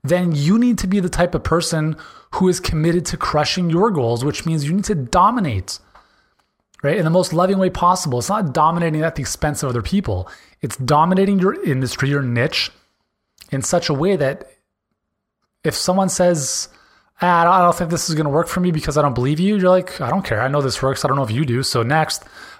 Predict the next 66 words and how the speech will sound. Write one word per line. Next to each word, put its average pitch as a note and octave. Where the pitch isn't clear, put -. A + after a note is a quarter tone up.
move D3
out D3+
of D3
the C#3
way. D3
I C3+
have C3+
another C3+
person C#3
behind C3
you C3
in B2
line." B2+
It's -
like F#3+
the -
soup -
Nazi B2+
in A#2
Seinfeld, B2
right? E3+
"No A#3+
soup C4
for B3
you. F#3
One G3+
year. A2
Out." G3
Next E3
person F3+
comes D#3
in, A3+
and E3
it's E3+
just, G3+
it, G#3+
it's, C#4
that's E3+
it, C4
right? G3
That's -
it. A#3
So E3+
it's D#3+
a D#3+
mindset G3
thing, A3
but F3
it's E3+
also F#3
a E3+
pipeline E3+
thing. G#2+
When A#2+
you've C3+
got G#3+
a G3
pipeline F#3
of C3
endless E3+
people F3
looking D3
to C3+
work C3
with F3
you, B3